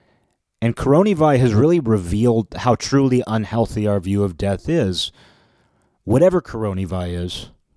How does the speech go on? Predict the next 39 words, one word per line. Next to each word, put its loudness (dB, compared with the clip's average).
I -2
don't 2
know -2
what -2
it -8
is. -10
I 0
wouldn't 2
claim -6
to -4
know -6
what -8
it -10
is. -12
That's -6
why 2
I 0
wanna, -2
that's -8
why 2
I -2
feel 0
like -4
we -2
should -8
be -14
talking -2
more -4
about -6
that. -12
Not 0
from 2
a -2
biological, -2
scientific -4
point -2
of -8
view -4
necessarily, -6